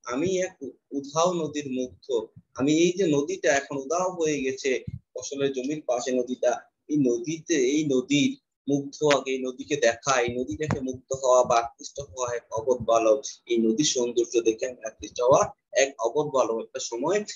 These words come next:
এই যে বিষয়গুলো, এই প্রকৃতির এই দৃশ্যগুলো আমার সাথে মিশেছিল। আমি তোমাদের এলাকায় আগন্তুক বা এই এলাকায় আমি কোনো আগন্তুক নই।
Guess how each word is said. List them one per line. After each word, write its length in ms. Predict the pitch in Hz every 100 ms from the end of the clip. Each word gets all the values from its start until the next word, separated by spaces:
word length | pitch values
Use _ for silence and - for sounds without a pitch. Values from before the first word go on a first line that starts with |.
| -
এই 260 | 135 180 190 - - _ _
যে 80 | 131
বিষয়গুলো, 540 | 127 - 135 131 127 123
এই 80 |
প্রকৃতির 600 | 120 123 - 139 - 135
এই 160 | 135 127 -
দৃশ্যগুলো 500 | 123 - 127 127 123
আমার 220 | 117 123
সাথে 260 | - - 117
মিশেছিল। 380 | 117 117 120 110
আমি 200 | 107 123
তোমাদের 360 | 113 107 104 107
এলাকায় 460 | 98 87 139 185 - _ -
আগন্তুক 600 | - 135 131 - 165 - - _ -
বা 80 | -
এই 240 | 147 175
এলাকায় 420 | 135 123 - 120
আমি 160 | 120 120
কোনো 160 | 120 113
আগন্তুক 540 | 110 127 131 135 131 131
নই। 280 | 147 113